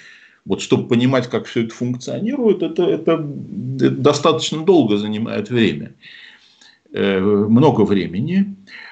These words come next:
А, ну вот, м, если говорить о том, как традиционные пандиты, эм, учат санскрит, они, конечно, учат по компендиуму всякий,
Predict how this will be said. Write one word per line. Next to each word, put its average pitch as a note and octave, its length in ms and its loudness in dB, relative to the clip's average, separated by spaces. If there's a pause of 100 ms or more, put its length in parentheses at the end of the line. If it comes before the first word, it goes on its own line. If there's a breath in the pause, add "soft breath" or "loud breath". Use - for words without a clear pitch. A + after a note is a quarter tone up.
А, A2+ 200 6
ну D3+ 180 6
вот, G#3+ 240 2
м, B2 260 -4
если C3+ 300 0
говорить B2 340 0
о B2 80 -2
том, B2+ 220 -2
как B2+ 220 -2
традиционные A2 760 -2
пандиты, G2 540 -2
эм, F#2+ 920 4 (680)
учат B2+ 480 4
санскрит, C3 440 4
они, E3 200 2
конечно, D3 460 2
учат C#3 360 0
по C#3 140 4
компендиуму B2+ 760 2
всякий, B2 600 -2